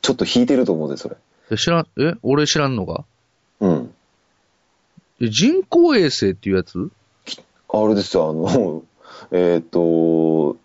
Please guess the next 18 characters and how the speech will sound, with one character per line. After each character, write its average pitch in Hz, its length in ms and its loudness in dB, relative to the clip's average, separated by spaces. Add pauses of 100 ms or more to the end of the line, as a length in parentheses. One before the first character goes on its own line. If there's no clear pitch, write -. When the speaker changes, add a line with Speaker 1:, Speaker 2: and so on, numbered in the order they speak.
(720)
Speaker 1:
国 139 200 2
営 139 40 4
放 127 220 2
送 101 200 0
や 107 80 4
っ 104 40 -4
て 147 180 0
る 101 400 0
例 117 220 2
の 98 100 -2
国 92 220 -2
が、 76 280 2 (300)
Speaker 2:
う 127 60 -2
ん 120 160 0
う - 0 -
ん。 104 40 4
Speaker 1:
あ 101 40 2
れ、 85 260 -4